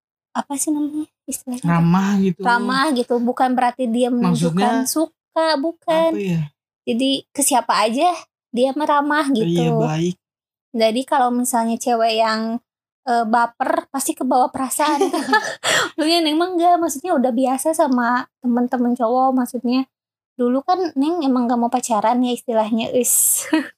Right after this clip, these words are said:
Speaker 1: <laughs> Jadi udah biasa gitu, nggak baperan gitu. Jadi istilahnya teh, ya temen-temenan, eh, maksudnya ada yang curhat apa, kadang ada yang curhat broken home,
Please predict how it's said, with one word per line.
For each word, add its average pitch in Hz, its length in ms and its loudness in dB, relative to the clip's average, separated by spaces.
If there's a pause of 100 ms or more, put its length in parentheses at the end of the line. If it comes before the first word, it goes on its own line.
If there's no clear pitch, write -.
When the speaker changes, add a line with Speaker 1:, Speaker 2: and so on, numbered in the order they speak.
Speaker 1:
<laughs> - 480 -6
Jadi 302 260 -2
udah 311 200 2
biasa 311 520 2
gitu, 277 540 -2
nggak 247 240 0
baperan 294 800 0
gitu. 254 500 0 (300)
Jadi 233 280 -2
istilahnya 247 500 0
teh, 302 200 0 (540)
ya 320 440 2
temen-temenan, 269 800 0
eh, - 80 -8 (320)
maksudnya 247 520 0
ada 226 140 0
yang 226 460 0
curhat 233 480 -2
apa, 254 600 0
kadang 254 420 -2
ada 247 140 0
yang 233 180 0
curhat 233 340 -6
broken - 380 -6
home, 269 420 0